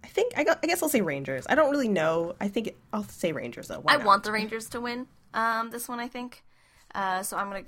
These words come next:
Speaker 2: well, Dwight King.
Speaker 1: That's true.
Speaker 2: And, and the Canadiens are first in that division, so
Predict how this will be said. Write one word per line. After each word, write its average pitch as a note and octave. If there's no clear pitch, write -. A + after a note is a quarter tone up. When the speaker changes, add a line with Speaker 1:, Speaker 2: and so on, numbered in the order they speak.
Speaker 2:
well, E4
Dwight D#4+
King. -
Speaker 1:
That's G#3
true. A#3+
Speaker 2:
And, D#4
and D4+
the D#4
Canadiens C4
are A#3+
first A3
in A#3
that A#3
division, F#3+
so F3